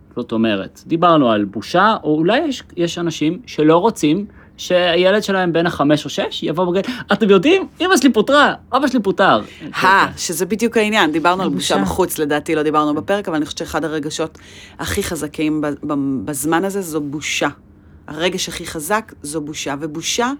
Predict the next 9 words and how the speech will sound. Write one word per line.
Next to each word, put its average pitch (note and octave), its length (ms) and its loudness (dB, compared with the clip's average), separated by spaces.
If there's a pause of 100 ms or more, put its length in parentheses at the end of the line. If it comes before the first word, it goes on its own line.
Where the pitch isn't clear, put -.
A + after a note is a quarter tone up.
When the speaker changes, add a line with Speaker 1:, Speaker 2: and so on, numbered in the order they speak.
(240)
Speaker 2:
היא C#4+ 140 -2
חיה B3 300 -2
מעולה D#3 480 0 (720)
במחשכים. B2+ 760 -8 (140)
כשאף - 460 -6
אחד B3 220 -4
לא G#3+ 60 0
יודע F#3+ 260 0
מה, E3 480 -2